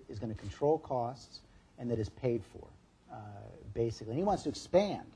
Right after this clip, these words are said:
access and expand the, the number of insured, but he didn't say,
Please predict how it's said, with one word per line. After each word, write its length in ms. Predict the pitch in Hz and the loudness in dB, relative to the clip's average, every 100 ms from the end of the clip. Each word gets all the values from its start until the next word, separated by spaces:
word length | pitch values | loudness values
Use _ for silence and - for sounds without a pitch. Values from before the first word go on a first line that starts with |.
| - - _ _ 135 | -20 -20 _ _ -4
access 580 | 120 - 123 117 - - | -4 -4 -6 -6 -8 -14
and 100 | 127 | -14
expand 520 | 104 - 143 147 147 | -12 -6 -2 0 -2
the, 640 | - 143 151 - 156 151 139 | -4 -10 -12 -12 -14 -12 -6
the 140 | 120 | 0
number 240 | 123 123 | 2 4
of 100 | 117 | 2
insured, 420 | 110 - 123 117 110 | 0 -6 -2 -2 -2
but 80 | 113 | -4
he 60 | |
didn't 200 | 120 175 | 2 2
say, 360 | 170 175 156 | 2 0 0